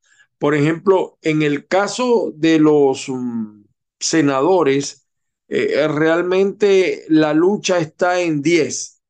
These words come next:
Es decir, de esos treinta y cinco, eh, hay diez que van a dar la pelea.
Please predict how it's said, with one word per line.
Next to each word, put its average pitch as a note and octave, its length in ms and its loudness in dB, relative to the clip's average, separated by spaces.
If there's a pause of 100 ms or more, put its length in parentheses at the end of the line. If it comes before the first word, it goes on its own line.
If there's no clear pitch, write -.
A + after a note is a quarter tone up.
(140)
Es D3+ 200 -2
decir, C#3+ 300 2 (540)
de C#3 240 0
esos F#3+ 320 0 (160)
treinta D#3+ 800 0
y C3 120 -8
cinco, E3 760 -2 (1160)
eh, B2+ 960 4 (680)
hay G#3+ 200 -4
diez A3 240 0
que G#3 220 -6
van D#3+ 280 -6
a D#3 80 -2
dar D#3+ 160 -2
la D#3 180 -6
pelea. C3+ 460 -2